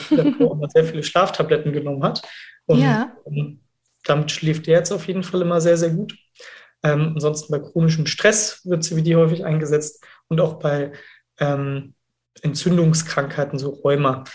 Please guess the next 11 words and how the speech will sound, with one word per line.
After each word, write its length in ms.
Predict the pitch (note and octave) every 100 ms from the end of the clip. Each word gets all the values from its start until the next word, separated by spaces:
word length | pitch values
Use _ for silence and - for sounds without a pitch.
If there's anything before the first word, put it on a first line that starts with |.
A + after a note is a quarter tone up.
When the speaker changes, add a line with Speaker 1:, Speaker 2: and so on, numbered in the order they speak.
| - - _
Speaker 1:
beispielsweise, 600 | D3+ D#3 D#3+ - C#3+ C#3
Speaker 2:
Ja. 60 | D3+ -
Speaker 1:
da 120 | -
wird 260 | D3 - -
C 120 | -
B 80 | C#3+
D 140 | C#3+ E3
auch 160 | D#3
immer 240 | F3 C#3+ C3+
häufiger 400 | C#3+ - D#3 C#3+
genutzt. 560 | D#3+ D3+ - - -